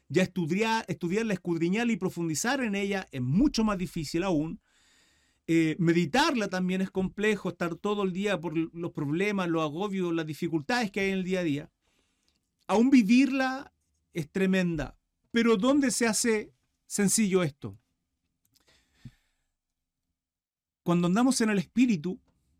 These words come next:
pecar, que pareciera ser algo sencillo, grato, en la carne, cuando andamos en el Espíritu, hermano, nos avergüenza, no es sencillo.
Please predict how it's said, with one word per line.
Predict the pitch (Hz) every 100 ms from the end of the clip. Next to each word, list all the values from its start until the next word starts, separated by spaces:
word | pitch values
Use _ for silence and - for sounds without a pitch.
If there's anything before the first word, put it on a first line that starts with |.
| _ _ _ _ _ -
pecar, | 165 190 254 339 - _ _ _ _ _ _ _ _ -
que | 160
pareciera | 160 151 135 175 156
ser | 165
algo | 160 160 156 151
sencillo, | 135 156 143 214 226 214 214 214
grato, | 127 170 196 - - -
en | 208 220
la | 180 143
carne, | 175 156 147 165 - _ _ - _ _ _ _ _ _
cuando | - 165 160
andamos | 175 240 226
en | 202
el | 180
Espíritu, | 151 226 226 202
hermano, | 185 208 220 247 _ _ _ _ _ _ _ _
nos | 143 139
avergüenza, | 165 135 120 151 139 - - _ _ -
no | 135
es | 165
sencillo. | 139 120 113 98